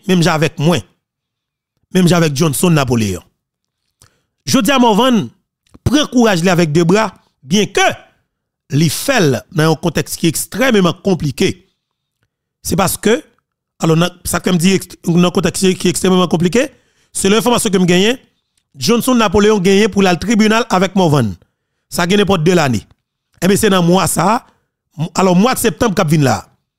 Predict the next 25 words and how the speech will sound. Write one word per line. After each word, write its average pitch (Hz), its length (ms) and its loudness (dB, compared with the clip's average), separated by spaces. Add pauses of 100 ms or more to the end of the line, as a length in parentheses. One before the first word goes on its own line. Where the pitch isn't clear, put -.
(320)
Mois 185 140 -2
de - 60 -4
septembre, 202 280 -2
cap 175 140 -2
vin 190 60 4
là. 240 340 0 (480)
Johnson 220 440 0
gagné 202 260 2
pour 190 160 0
aller 196 400 0 (200)
dans 180 100 -2
le 175 40 -4
tribunal 226 640 0
avec 180 280 0
Morvan. 165 380 2 (920)
Eh 185 60 0
bien, 240 180 2 (680)
non, 170 340 0 (240)
août, 277 160 2 (160)
vingt-deux 214 520 0
août, 208 160 0
quand 190 140 0
on 185 80 2
trouve 180 200 2
là 196 400 0